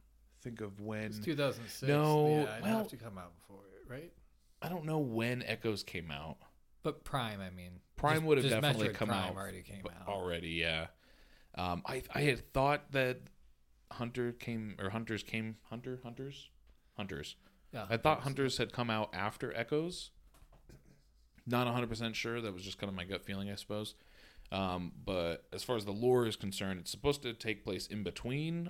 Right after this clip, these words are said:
Speaker 1: although it's, it's just like a side story. There's nothing, um, like, there's nothing to retcon in between. It's just
Speaker 2: Right.
Speaker 1: like, oh, after Prime, this shit happened, and then Echoes, you know,
Speaker 2: Yeah,
Speaker 1: but they're
Speaker 2: we
Speaker 1: not
Speaker 2: can
Speaker 1: really
Speaker 2: fit this in
Speaker 1: related.
Speaker 2: between.
Speaker 1: Yeah,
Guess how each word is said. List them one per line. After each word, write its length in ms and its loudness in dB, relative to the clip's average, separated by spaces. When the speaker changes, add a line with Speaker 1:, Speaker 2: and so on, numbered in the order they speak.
Speaker 1:
although 720 0
it's, 180 -4
it's 140 -4
just 180 -2
like 120 -2
a 40 -4
side 440 -2
story. 460 -2
There's 340 -2
nothing, 640 -4
um, 800 -10
like, 160 -10
there's 180 -4
nothing 260 0
to 80 0
retcon 760 0
in 100 -2
between. 360 -2
It's 80 -6
just 220 0
Speaker 2:
Right. 120 4
Speaker 1:
like, 60 -12
oh, 360 6
after 460 2
Prime, 760 2
this 260 2
shit 260 2
happened, 520 2
and 140 0
then 120 6
Echoes, 540 0
you 120 -4
know, 120 -2
Speaker 2:
Yeah, 120 2
Speaker 1:
but 60 2
they're 80 6
Speaker 2:
we 60 8
Speaker 1:
not 60 6
Speaker 2:
can 80 2
Speaker 1:
really 160 4
Speaker 2:
fit 200 2
this 60 -2
in 60 -4
Speaker 1:
related. 280 -4
Speaker 2:
between. 400 -10
Speaker 1:
Yeah, 400 2